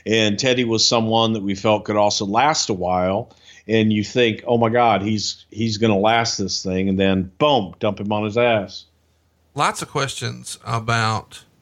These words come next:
Speaker 2: Rick Rude coming out prematurely. He comes out when there's, like, ten seconds left. Intentional? Mistake? Anybody notice or care?
Speaker 1: I don't think anybody noticed or cared. It was probably a, a, a timing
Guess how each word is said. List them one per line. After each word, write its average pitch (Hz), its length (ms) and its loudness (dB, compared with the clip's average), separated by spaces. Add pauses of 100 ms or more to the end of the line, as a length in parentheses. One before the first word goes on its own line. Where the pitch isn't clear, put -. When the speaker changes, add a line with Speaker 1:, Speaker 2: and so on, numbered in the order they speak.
(540)
Speaker 2:
Rick 139 240 -2
Rude 131 240 0
coming 120 260 -2
out 113 300 -2
prematurely. 107 880 0 (560)
He 127 60 -4
comes 127 220 0
out 120 160 0
when 107 100 0
there's, 101 120 2
like, 101 200 -2
ten 117 200 0
seconds 95 480 -4
left. 90 480 -6 (560)
Intentional? 175 680 -2 (500)
Mistake? - 640 -4 (520)
Anybody 113 340 0
notice 143 360 -2
or 104 60 -4
care? 131 420 0 (760)
Speaker 1:
I 120 60 -2
don't 113 140 4
think 110 120 2
anybody 107 240 2
noticed 107 420 2
or 98 60 -4
cared. 101 440 2
It - 360 -16
was 117 140 -2
probably 117 600 2
a, 104 200 2
a, 107 320 0
a 110 60 0
timing 110 720 2